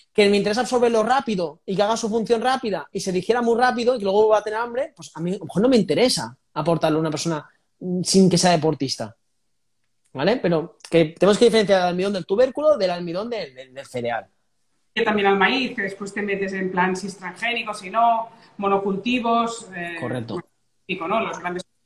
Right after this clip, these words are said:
Speaker 2: cultivos de este mundo son el arroz, el seguro
Speaker 1: ¿El
Speaker 2: que
Speaker 1: trigo?
Speaker 2: está, la soja y el maíz.
Speaker 1: Sí. De transgénico, sí.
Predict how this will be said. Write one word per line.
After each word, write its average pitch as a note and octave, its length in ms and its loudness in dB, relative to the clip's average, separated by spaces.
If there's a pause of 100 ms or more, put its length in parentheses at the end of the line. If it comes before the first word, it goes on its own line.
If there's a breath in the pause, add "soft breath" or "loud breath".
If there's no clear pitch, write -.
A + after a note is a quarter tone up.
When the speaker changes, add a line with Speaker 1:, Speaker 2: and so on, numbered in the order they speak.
(120)
Speaker 2:
cultivos G3+ 340 -2
de G3+ 100 -2
este G3+ 180 -8
mundo G#3+ 240 -4
son G3+ 300 -4 (480 loud breath)
el F3 420 -6
arroz, G3 460 4 (220)
el F3+ 120 -6
seguro F#3+ 360 -4
Speaker 1:
¿El - 40 2
Speaker 2:
que F#3 60 -2
Speaker 1:
trigo? F#3+ 600 6 (140)
Speaker 2:
está, E4 480 -2 (400)
la G#3+ 220 2
soja C4+ 720 -8 (160)
y F3+ 60 -18
el F3 60 -12
maíz. A3+ 380 -8 (140)
Speaker 1:
Sí. - 340 -8 (340)
De D#3+ 200 6
transgénico, G#3 460 2
sí. A#2 220 -8